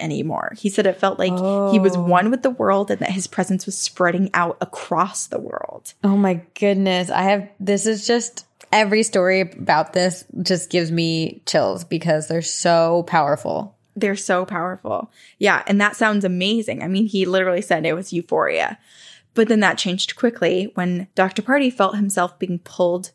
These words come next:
Speaker 1: into the dark.
Speaker 2: <gasps>
Speaker 1: He saw a wildfire. The sky above him was gray with clouds and lightning. The air around him, thick, smelling like burning meat. And he's pulled deeper again.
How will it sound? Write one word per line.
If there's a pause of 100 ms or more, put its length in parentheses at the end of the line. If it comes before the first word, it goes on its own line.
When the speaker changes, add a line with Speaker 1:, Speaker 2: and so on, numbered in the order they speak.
Speaker 1:
into
the
dark.
Speaker 2:
<gasps> (340)
Speaker 1:
He
saw
a
wildfire.
The
sky
above
him
was
gray
with
clouds
and
lightning. (260)
The
air
around
him,
thick,
smelling
like
burning
meat. (360)
And
he's
pulled
deeper
again.